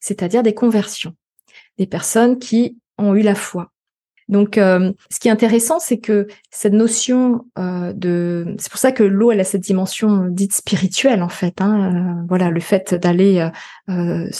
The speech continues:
dans, dans, au bain, par exemple, aux piscines à Lourdes, euh, c'est, il peut y avoir un impact, hein, sur de guérison physique ou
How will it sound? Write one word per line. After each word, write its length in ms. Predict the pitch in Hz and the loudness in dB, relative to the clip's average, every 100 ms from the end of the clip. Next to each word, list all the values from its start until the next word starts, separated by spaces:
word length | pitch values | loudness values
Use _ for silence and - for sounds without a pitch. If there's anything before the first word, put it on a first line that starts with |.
| - - - - 190 | -14 -14 -12 -8 -8
dans, 280 | 185 180 | -2 -2
dans, 200 | 170 180 | 0 0
au 120 | - 196 | 2 2
bain, 280 | 175 226 | 4 2
par 160 | 220 180 | 0 0
exemple, 340 | 170 202 202 | 0 0 0
aux 40 | 190 | -2
piscines 420 | - 190 - 196 | -6 -6 0 2
à 80 | 165 | 2
Lourdes, 420 | 196 294 214 170 - - - | 4 4 4 0 -2 -14 -12
euh, 560 | 185 180 170 165 165 165 | -4 -2 -2 -2 -4 -4
c'est, 760 | 175 - 185 170 170 170 160 160 - _ _ _ _ 214 - - | -6 -2 0 0 0 0 -2 -4 -8 _ _ _ _ -12 -10 -8
il 120 | 208 | -10
peut 160 | 180 196 | -4 0
y 80 | 185 | 2
avoir 300 | 175 190 185 | 2 2 2
un 100 | 175 | 2
impact, 460 | 175 180 220 220 | 2 0 -2 -2
hein, 240 | 185 175 190 | -4 -2 -2
sur 160 | - | -2
de 100 | 180 | -2
guérison 380 | 180 180 180 180 | 0 0 0 0
physique 440 | 180 - 254 262 - | -2 -2 -4 -4 0
ou 280 | 247 269 | 0 0